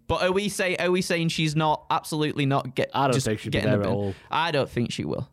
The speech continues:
Speaker 1: I
Speaker 2: So,
Speaker 1: don't think she
Speaker 2: Drake,
Speaker 1: will
Speaker 2: get
Speaker 1: either.
Speaker 2: him gone.
Speaker 1: Get him gone.
Speaker 2: We'll put my neck on the line here with the last two get him gones being Becky and Ronda. Whoa.
Speaker 1: Ooh.
Speaker 2: Whoa.
Speaker 1: Oh.
Speaker 2: Whoa.
Speaker 1: I can see the
Speaker 2: Sonya.
Speaker 1: disgust in people's faces now.
Speaker 2: That's
Speaker 1: Sonya, no.
Speaker 2: Nah.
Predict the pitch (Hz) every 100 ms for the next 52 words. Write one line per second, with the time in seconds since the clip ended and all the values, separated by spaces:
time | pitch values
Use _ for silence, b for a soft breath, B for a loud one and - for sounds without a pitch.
0 | - 123 113 107 104 135 131 - 135 135
1 | 117 127 131 127 b b b b 170 185
2 | 190 127 113 117 117 220 190 127 170 -
3 | 120 123 208 185 147 120 143 143 - 127
4 | 135 139 117 123 147 123 - 127 117 135
5 | 131 120 110 123 139 98 85 - 220 196
6 | 101 175 196 165 147 131 131 214 143 92
7 | B B B B 151 160 151 139 127 131
8 | B B B B - - 220 170 156 117
9 | - 147 - - 160 - 165 175 170 180
10 | 170 175 185 185 180 131 - 117 202 208
11 | 190 143 120 113 135 113 95 90